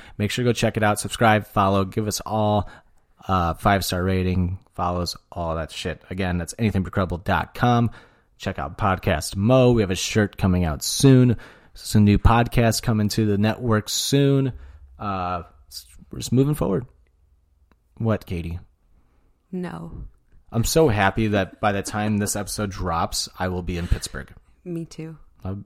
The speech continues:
Speaker 1: can't wait. I'm counting down the fucking minutes. Let's go Steelers. Um, I'm not even a Steelers fan. I'm just can't wait to get not see your face for three days. So anyway, <laughs> joking.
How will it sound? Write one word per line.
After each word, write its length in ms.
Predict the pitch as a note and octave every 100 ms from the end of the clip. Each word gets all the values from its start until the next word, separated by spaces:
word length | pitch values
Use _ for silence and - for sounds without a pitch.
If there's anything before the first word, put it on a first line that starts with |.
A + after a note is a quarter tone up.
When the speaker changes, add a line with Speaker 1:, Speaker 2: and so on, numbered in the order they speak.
| - -
Speaker 1:
can't 360 | - G2+ F2+ F2
wait. 440 | E2 E2 - - G2+
I'm 60 |
counting 420 | - - A2 G#2+ G#2
down 220 | G2+ F#2
the 80 | E2
fucking 580 | - A2 G2+ F2 E2+
minutes. 440 | F#2 F#2 E2 - - _
Let's 140 | -
go 80 | -
Steelers. 640 | F#2+ - G2+ F#2 D#2+ - - - - - - - - -
Um, 80 | B2
I'm 340 | A2 G2 F2+
not 120 | G#2 D3
even 140 | A2
a 20 |
Steelers 500 | F#2 - A#2+ G2 E2
fan. 200 | - -
I'm 160 | - - - - _ _ -
just 160 | - G2+
can't 140 | G#2
wait 100 | F#2+
to 80 | -
get 360 | - G2+ F#2 -
not 320 | F#2 F#2+ -
see 140 | -
your 140 | F#2 G2+
face 260 | - D2+
for 120 | - E2
three 200 | - E2+
days. 260 | E2 - - - -
So 180 | - D#3+
anyway, 460 | A3 A#3 B2+ C#3 - - - - - - _ _ _ _ _ _ _
<laughs> 1200 | _ _ _ _ _ _ _ _ _ _ _ _
joking. 680 | - A2+ A#2 - G2 F#2 E2+